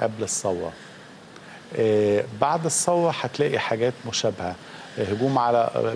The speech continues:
بيوت أقباط، لأنهم أقباط. آه،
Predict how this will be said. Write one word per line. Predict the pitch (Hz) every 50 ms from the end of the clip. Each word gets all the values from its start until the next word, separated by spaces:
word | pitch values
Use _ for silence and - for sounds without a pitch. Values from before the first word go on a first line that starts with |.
| 110 117
بيوت | 131 127 -
أقباط، | 131 123 - 110 107 117 110 104 101 - - - - - 113
لأنهم | 104 101 107 113 117 -
أقباط. | 127 117 113 113 107 113 104 - - - - - - - - - - - - - 120
آه، | 113 113 110 110 110 110